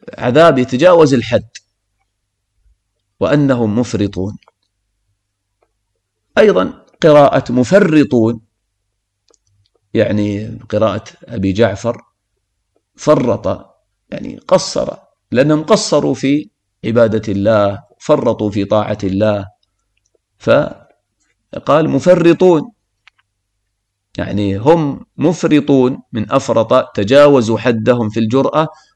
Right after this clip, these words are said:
وفي نفس الوقت مفرطون، عندهم جفاء في، يعني، آه،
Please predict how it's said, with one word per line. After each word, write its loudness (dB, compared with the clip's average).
وفي -4
نفس -2
الوقت 0
مفرطون، -2
عندهم -2
جفاء 0
في، -4
يعني، -4
آه، -6